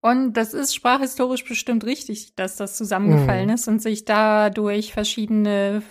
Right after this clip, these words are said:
Speaker 1: äh, Dinge, die das Perfekt kann, irgendwie sprachhistorisch auch erklären. Es ist auch alles spannend.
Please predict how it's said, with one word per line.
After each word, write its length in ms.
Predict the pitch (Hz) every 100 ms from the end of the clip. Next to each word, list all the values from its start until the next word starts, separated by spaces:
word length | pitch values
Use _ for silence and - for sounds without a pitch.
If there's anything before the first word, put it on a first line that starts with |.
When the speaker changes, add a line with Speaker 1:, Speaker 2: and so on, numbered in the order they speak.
| -
Speaker 1:
äh, 460 | 220 214 220 240 254
Dinge, 320 | 214 240 233
die 140 | 214
das 160 | 208 214
Perfekt 420 | 233 208 226 214
kann, 240 | 240 214
irgendwie 720 | 220 208 220 226 214 214 214 -
sprachhistorisch 760 | - 208 208 214 240 214 208
auch 120 | 214
erklären. 480 | 214 202 214 208 285
Es 120 | 247
ist 120 | 233 233
auch 80 |
alles 300 | 214 208 208
spannend. 560 | - - 190 240 339 339